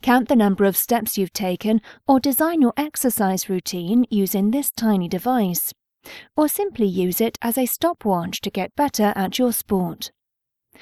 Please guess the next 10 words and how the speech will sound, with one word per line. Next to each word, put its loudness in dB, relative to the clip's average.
Four 2
thirty 0
P 0
M 2
to 0
six -2
thirty 0
P -2
M, -2
pre-book. 0